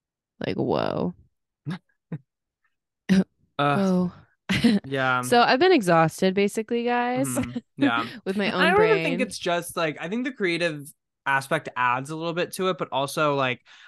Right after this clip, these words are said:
Speaker 2: I think it is just a thing with, like, I feel like
Speaker 1: As a
Speaker 2: nobody talks about how
Speaker 1: person.
Speaker 2: hard it is to be, like, a young adult, <laughs> like
Speaker 1: A twenty-year-old teenager, I know.
Speaker 2: Literally.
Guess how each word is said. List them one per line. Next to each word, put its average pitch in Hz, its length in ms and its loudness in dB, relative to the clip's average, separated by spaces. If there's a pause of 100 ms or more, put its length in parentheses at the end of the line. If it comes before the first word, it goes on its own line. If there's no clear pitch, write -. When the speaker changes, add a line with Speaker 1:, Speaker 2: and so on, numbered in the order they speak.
Speaker 2:
I 139 60 -10
think 202 160 -4
it 156 60 -2
is 160 140 -4
just 151 160 -10
a 135 40 -6
thing 135 200 -6
with, 135 140 -6
like, 127 240 -4
I - 100 -8
feel 403 120 -8
like 427 60 -4
Speaker 1:
As 370 40 -2
a - 40 0
Speaker 2:
nobody 285 140 0
talks 165 260 0
about 156 140 0
how 143 80 0
Speaker 1:
person. 147 120 0
Speaker 2:
hard 135 200 -2
it 135 40 -6
is 131 120 -8
to 131 80 -14
be, 131 120 -6
like, 127 200 -4
a 120 200 -6 (320)
young 127 240 -6
adult, 117 540 -6
<laughs> - 100 -20
like 160 380 -2 (180)
Speaker 1:
A 180 80 -2
twenty-year-old 175 560 0
teenager, 160 580 -2
I 156 120 -6
know. 156 380 -8
Speaker 2:
Literally. 131 760 0